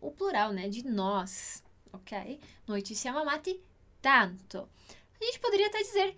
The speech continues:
"Ci siamo amati troppo", né? Aquela coisa, aquela paixão. Então, o troppo aqui seria demais, né? Demasiado, assim, em excesso. A gente, ó, se amou demais, ok?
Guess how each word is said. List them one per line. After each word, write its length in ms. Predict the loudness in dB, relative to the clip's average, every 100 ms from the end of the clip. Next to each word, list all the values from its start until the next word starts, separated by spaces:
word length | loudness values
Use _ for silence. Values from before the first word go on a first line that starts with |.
| -8
"Ci 100 | -4
siamo 220 | 0 0
amati 320 | 2 2 2 -4
troppo", 640 | 6 8 8 4 -8 -2
né? 320 | -2 0 -4 -6
Aquela 280 | -10 -10 -10
coisa, 400 | -8 -4 -4 -6
aquela 220 | -6 -8
paixão. 840 | -4 -2 -2 -2 -4 -2 0 0 -2 -8 -20 -8
Então, 300 | -4 0 0
o 60 |
troppo 500 | 2 6 6 6 2
aqui 400 | 2 2 -6 -6 -10 -20 -12
seria 400 | -2 0 0 -2
demais, 800 | -2 -4 0 4 6 6 2 -2
né? 340 | -4 -4 -6
Demasiado, 960 | -4 -4 -2 -4 -2 2 4 6 4 -2
assim, 180 | -8 -4
em 160 | -2
excesso. 500 | -2 -2 -4 -4 -4
A 20 |
gente, 160 | -6 -6
ó, 360 | -6 -4 -2 -4 -12 -16
se 240 | -12 -2
amou 380 | -2 0 -4 -6 -12 -20 -20 -10
demais, 580 | -4 -2 -2 -4 -6 -8
ok? 240 | -8 -8